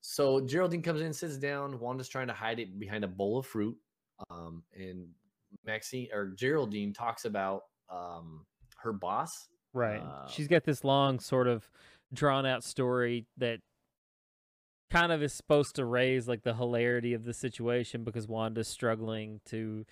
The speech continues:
Speaker 2: conceal that she's pregnant, and, you know, Geraldine just won't
Speaker 1: Hmm.
Speaker 2: take the hint.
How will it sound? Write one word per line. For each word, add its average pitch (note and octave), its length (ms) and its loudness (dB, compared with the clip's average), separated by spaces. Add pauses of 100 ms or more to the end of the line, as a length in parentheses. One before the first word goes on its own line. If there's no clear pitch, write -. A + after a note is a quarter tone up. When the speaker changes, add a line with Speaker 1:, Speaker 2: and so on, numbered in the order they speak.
(320)
Speaker 2:
conceal A#2+ 480 0
that A#2 160 -4
she's A#2 200 -8
pregnant, A2+ 540 -2 (560)
and, G#2+ 600 -2 (240)
you C3 120 -4
know, G2+ 200 -2 (400)
Geraldine D3+ 460 4
just C3+ 180 -4
won't C3+ 160 -4
Speaker 1:
Hmm. C3 60 2
Speaker 2:
take B2 120 0
the A2 100 -4
hint. G#2 300 -10